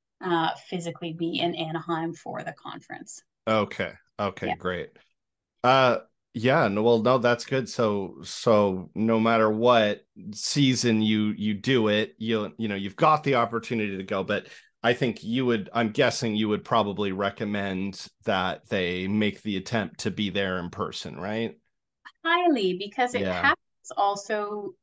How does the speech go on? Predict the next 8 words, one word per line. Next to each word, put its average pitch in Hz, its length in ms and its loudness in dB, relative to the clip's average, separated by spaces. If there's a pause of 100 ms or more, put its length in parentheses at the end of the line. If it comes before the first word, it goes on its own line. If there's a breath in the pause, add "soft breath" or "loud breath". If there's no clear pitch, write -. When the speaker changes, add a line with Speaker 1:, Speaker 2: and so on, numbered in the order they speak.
Speaker 1:
kind 202 260 -4
of 185 200 -6 (280)
near 196 420 -4
the 202 260 -10
end 202 720 -4
of 180 360 0 (100)
the 170 120 -8
training. 202 720 -2